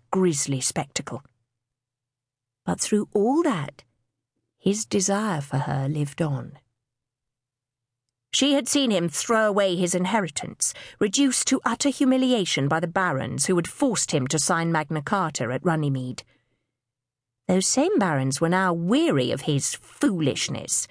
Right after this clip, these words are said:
his rashness, his ineptitude, and his cruelty to so many. He had enemies everywhere. And now the French. They had trumped up a claim to the English throne for Louis, son of Philip of France,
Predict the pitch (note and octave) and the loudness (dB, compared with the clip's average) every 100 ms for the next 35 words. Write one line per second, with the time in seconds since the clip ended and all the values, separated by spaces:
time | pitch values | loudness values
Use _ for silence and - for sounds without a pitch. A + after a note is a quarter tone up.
0 | - _ _ A#3+ G#3 A3+ F#3 - E3+ F3+ | -14 _ _ 0 2 2 0 -4 -2 -2
1 | - C4 C4+ C#4 B2+ - G3+ G3 E3 F3 | 0 2 2 2 0 -2 -2 0 0 -2
2 | - _ _ _ _ G3+ G3+ - G#3+ - | -8 _ _ _ _ -2 -2 0 -2 -2
3 | _ - B3 F3 C#3+ D3 C#3 D3 E3+ E3+ | _ 0 0 0 0 -2 -2 -2 0 0
4 | D#3+ D3+ C3+ - _ _ _ _ _ _ | 0 -2 -6 -10 _ _ _ _ _ _
5 | _ _ _ - G3+ G3+ F#3 - - G#3+ | _ _ _ 0 2 2 -2 -6 -2 0
6 | E3 C#3 B2+ C3 - - C#3+ C3+ B2+ A2+ | 2 0 -2 -4 -4 -4 -4 -6 -8 -10
7 | C#3+ _ _ _ _ _ _ _ _ _ | -16 _ _ _ _ _ _ _ _ _
8 | _ _ _ _ _ _ _ _ _ _ | _ _ _ _ _ _ _ _ _ _
9 | _ _ _ F3 F3 F#3+ F#3 D#3 D3+ D3+ | _ _ _ 0 2 2 2 0 -2 -6
10 | - E3 A#2 - - - - _ _ _ | -4 -2 -4 -8 -8 -8 -12 _ _ _
11 | _ - - - C#4 E4+ D#4 - - F#4 | _ -18 -18 -2 0 2 0 -2 0 0
12 | C4 C#4+ C4+ C4 - F#4 E4+ C#3+ C#3 E3+ | 2 0 0 -2 0 2 4 4 2 0
13 | C#3+ C3+ C#3 C#3+ - G3 D#3 C3+ D#3 E3+ | 0 0 0 -2 0 2 2 0 0 0
14 | E3 E3+ F3 C#3+ - G#3+ - - A3 E3 | 2 2 2 0 0 -2 -2 0 2 2
15 | D#3+ C#3+ C#3+ C#3 D3+ C#3+ G#3+ C#3+ B2+ - | 0 0 0 0 -2 0 0 0 -2 -4